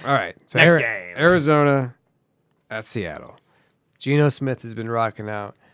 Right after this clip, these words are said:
Speaker 1: Kyler Murray has been hot and cold. Arizona
Speaker 2: Hot and cold.
Speaker 1: Arizona defense has been hot and cold. I don't even, not su-, really sure their record. Are they two and three or, or something like that?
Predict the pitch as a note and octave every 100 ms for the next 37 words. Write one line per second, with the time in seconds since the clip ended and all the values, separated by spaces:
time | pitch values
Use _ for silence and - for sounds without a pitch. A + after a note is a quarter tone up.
0 | _ _ _ _ _ - - - C#3+ C3+
1 | C#3 C3 B2+ A#2+ B2+ A#2 A#2 A2+ A#2+ A#2
2 | - G#2 G2 G2 A#2 _ _ _ _ _
3 | _ _ - B2 B2+ A#2 G#2+ F#2+ - F2
4 | E2+ G2 F#2 D3 D#3 C3+ D3 C#3 C3+ C3
5 | C3+ A#2 A2 A2+ A#2 A#2+ A2+ G#2+ G2+ G#2
6 | G2+ G2 G2 - _ _ _ _ _ _
7 | _ _ _ A#2 C3 C#3 C3 C3 B2 -
8 | C#3 C#3 - B2+ A#2+ G#2+ G#2+ A#2+ A2+ G#2+
9 | G#2+ C3 B2 G#2+ B2 B2 B2 A#2 G#2+ G#2+
10 | - A#2+ A#2 A#2+ A#2+